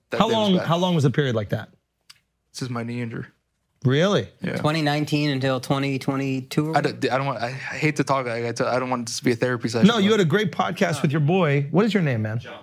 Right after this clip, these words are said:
Speaker 2: John.
Speaker 1: Yeah.
Speaker 2: And, um,
Speaker 1: I went through a
Speaker 2: which you
Speaker 1: very
Speaker 2: guys
Speaker 1: tough
Speaker 2: should
Speaker 1: time.
Speaker 2: go watch on your channel that I watch.
Speaker 1: It's his, it's, yeah, it's his,
Speaker 2: No,
Speaker 1: his
Speaker 2: it's
Speaker 1: channel.
Speaker 2: yours. It's uploaded on his, too.
Speaker 1: Yeah.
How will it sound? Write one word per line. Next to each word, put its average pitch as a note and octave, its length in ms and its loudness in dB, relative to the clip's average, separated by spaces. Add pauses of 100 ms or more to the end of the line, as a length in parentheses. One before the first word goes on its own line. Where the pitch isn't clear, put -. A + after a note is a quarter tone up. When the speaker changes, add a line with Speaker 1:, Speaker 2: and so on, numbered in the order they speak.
(160)
Speaker 2:
John. A#2+ 380 2 (100)
Speaker 1:
Yeah. A#2+ 220 2 (100)
Speaker 2:
And, D3+ 380 4
um, B2+ 500 2 (160)
Speaker 1:
I D3 40 2
went D#3+ 100 8
through F#3+ 60 8
a - 20 2
Speaker 2:
which C#3+ 60 0
you - 40 6
Speaker 1:
very A3 120 4
Speaker 2:
guys - 80 4
Speaker 1:
tough D3+ 100 2
Speaker 2:
should G#3+ 140 2
Speaker 1:
time. D3+ 80 0
Speaker 2:
go F#3 120 2
watch E3 560 -2
on D3 160 0
your D3+ 240 4
channel D3 480 -2 (340)
that D3 140 2
I B2+ 100 0
watch. C3+ 200 2
Speaker 1:
It's E3+ 100 0
his, E3 300 -2
it's, C#3 120 -2
yeah, D3 140 2
it's B2 120 -4
his, D3 200 -6 (180)
Speaker 2:
No, A3 100 4
Speaker 1:
his A3+ 80 4
Speaker 2:
it's - 80 2
Speaker 1:
channel. B3+ 160 4
Speaker 2:
yours. D3 400 -2
It's - 100 -8
uploaded A#3+ 400 0
on G3+ 80 2
his, A#3 240 2
too. G#3 260 0
Speaker 1:
Yeah. - 140 -16